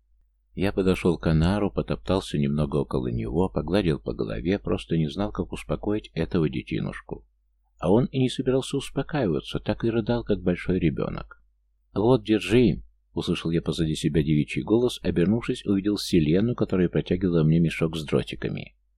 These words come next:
Надо же, целых семь штук приволокла, видно, в оружейную комнату ходила. Эти были гораздо лучшего качества, по крайней мере,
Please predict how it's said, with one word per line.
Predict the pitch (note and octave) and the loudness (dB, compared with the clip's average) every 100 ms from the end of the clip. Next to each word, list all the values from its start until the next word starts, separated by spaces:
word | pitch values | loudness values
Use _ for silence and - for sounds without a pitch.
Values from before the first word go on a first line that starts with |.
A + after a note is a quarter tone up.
| _ _ _ _ _ _ _ - | _ _ _ _ _ _ _ -2
Надо | F#2 A#2 A2+ F#2 | 2 4 2 -2
же, | - B1 | -2 -6
целых | - C3+ C#3 - | 0 2 2 0
семь | B2+ B2+ | -2 0
штук | - C#3 - | 0 0 2
приволокла, | G2+ F#2+ F2+ - D#2 | 2 2 -2 -2 0
видно, | F2+ G#2 | 2 2
в | G#2+ | 2
оружейную | G#2+ F#2+ A2+ B2 B2+ | 4 4 4 4 2
комнату | - F#2 G#2 - | 4 4 4 0
ходила. | - B2+ D#2 B1 - - _ _ _ _ _ _ - | -2 -2 -2 -4 -6 -12 _ _ _ _ _ _ -2
Эти | E2+ - | 0 2
были | D#2+ D#2+ | 2 2
гораздо | D#2 D#2+ D#2 D#2+ | 0 0 0 0
лучшего | D#2 D2 - C#2+ | -2 -2 -2 -4
качества, | - B2+ - - G#2 | -2 -4 -4 -2 -2
по | F2+ | -2
крайней | - F#2 F#2 | -2 0 4
мере, | F#2+ F#2 F#2 | 4 2 -2